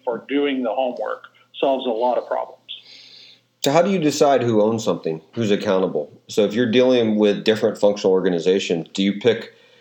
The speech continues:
Speaker 2: the person that you have the mo-, most confidence in, whether, whether it's in their scope or not?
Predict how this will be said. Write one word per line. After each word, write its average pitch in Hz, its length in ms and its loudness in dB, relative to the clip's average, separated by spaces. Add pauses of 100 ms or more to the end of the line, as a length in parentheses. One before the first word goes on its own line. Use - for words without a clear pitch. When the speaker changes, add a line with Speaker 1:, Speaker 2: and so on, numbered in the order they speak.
(160)
Speaker 2:
the - 80 -2
person 113 380 0
that 101 100 4
you 101 100 4
have 104 100 2
the 104 60 0
mo-, 98 180 2
most 104 320 0
confidence 131 460 -2
in, 165 300 0
whether, 110 280 2
whether 110 300 4
it's 107 160 -4
in 107 140 2
their 101 140 2
scope 107 360 -2
or 98 80 2
not? 98 380 -2